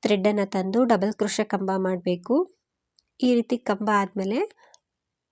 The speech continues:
ನಾನಿಲ್ಲಿ ಮತ್ತೆ ಟೂ ಚೈನ್ನ ಹಾಕ್ತಾ ಇದ್ದೀನಿ. ಟೂ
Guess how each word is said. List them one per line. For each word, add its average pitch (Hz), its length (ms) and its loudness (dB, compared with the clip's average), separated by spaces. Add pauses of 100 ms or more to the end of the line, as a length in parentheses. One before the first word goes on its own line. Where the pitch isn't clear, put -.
(720)
ನಾನಿಲ್ಲಿ 214 360 0
ಮತ್ತೆ 247 340 0
ಟೂ 247 200 2
ಚೈನ್ನ 220 380 0
ಹಾಕ್ತಾ 202 340 -6
ಇದ್ದೀನಿ. 196 320 -2 (140)
ಟೂ 247 100 4